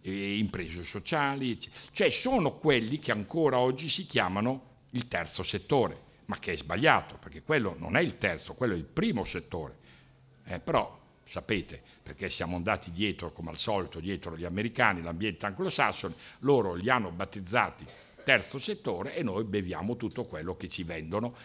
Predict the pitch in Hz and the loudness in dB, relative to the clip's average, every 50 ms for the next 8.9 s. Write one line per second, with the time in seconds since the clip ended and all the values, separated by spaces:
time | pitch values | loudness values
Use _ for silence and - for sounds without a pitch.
0 | - - - 117 98 92 - - 101 92 87 90 95 87 - 104 120 117 - 87 | -12 -6 -4 -2 -2 -2 -2 -4 -4 -2 -2 -2 -2 2 4 6 6 6 6 4
1 | 107 113 151 214 208 151 113 - - - - - - 110 196 196 - - - 277 | 2 4 6 8 8 8 6 4 -2 -8 -6 -2 0 0 -2 0 2 4 6 6
2 | 240 214 196 - - - 214 285 311 285 170 110 95 - - 98 85 - - 95 | 6 4 0 -4 -2 0 0 2 2 2 0 0 -2 -4 -4 -8 -8 -8 -6 -6
3 | 87 76 64 - - - - - _ - - _ _ _ - _ _ - - - | -6 -6 -10 -14 -20 -20 -20 -20 _ -20 -20 _ _ _ -20 _ _ -20 -20 -20
4 | - - - - - - 127 117 113 - - 175 175 139 107 92 - - - - | -20 -20 -20 -20 -20 -20 -20 -16 -4 2 4 6 6 6 4 0 -2 -8 -4 0
5 | - - - 165 147 123 107 98 101 104 127 170 208 190 - - - - - - | 2 4 6 8 8 8 8 6 2 2 0 0 0 -2 -8 -12 -8 -6 -6 -4
6 | - 123 127 120 - - 135 113 - 175 165 131 120 120 127 131 131 127 127 123 | 0 0 0 2 2 0 -2 -2 2 4 6 8 8 8 8 8 8 6 6 4
7 | 123 - - 127 113 98 87 - - 87 - - 92 87 80 - - 92 - - | 4 6 6 8 8 8 6 2 -2 -6 -4 -4 -4 -2 -2 -4 -4 -4 -2 0
8 | 135 139 123 95 98 90 - 170 165 - - 127 107 95 98 127 143 | 2 2 2 0 -2 -2 -2 -2 -2 -2 0 0 0 2 2 0 -2